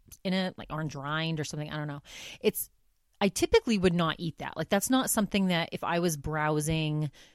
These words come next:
the aisles of, uh, a grocery store, I would not pick that item. I had won it at this event that I had gone to. And, you know,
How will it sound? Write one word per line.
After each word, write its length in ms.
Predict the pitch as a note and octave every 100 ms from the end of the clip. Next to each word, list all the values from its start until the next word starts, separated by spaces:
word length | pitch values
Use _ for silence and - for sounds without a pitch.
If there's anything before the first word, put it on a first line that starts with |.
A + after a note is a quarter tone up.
| -
the 100 | F3+ -
aisles 640 | D3+ D3+ D3+ D3 C3+ B2 -
of, 540 | D#3 C#3 C#3 C3+ - - - - _ -
uh, 300 | C#3 C#3+ - -
a 120 | D3
grocery 420 | C3+ D#3+ D3+ -
store, 240 | D#3 - D3
I 80 |
would 120 | D3 D#3
not 160 | E3 -
pick 300 | - - -
that 320 | D3+ C#3 C#3 -
item. 400 | E3 D#3 D#3 D#3+
I 60 | D#3
had 140 | D3
won 260 | D3+ E3 E3
it 220 | D#3 -
at 220 | D#3 D3+
this 260 | - D3 - -
event 460 | D3 D#3 D3+ D#3+
that 100 | -
I 80 | D3
had 120 | C#3+
gone 260 | D3+ D3+ D3+
to. 420 | - D3 D3 D3 - - - -
And, 360 | E3 D#3 D3+ D#3+
you 120 | A#3+
know, 240 | D4+ F#3+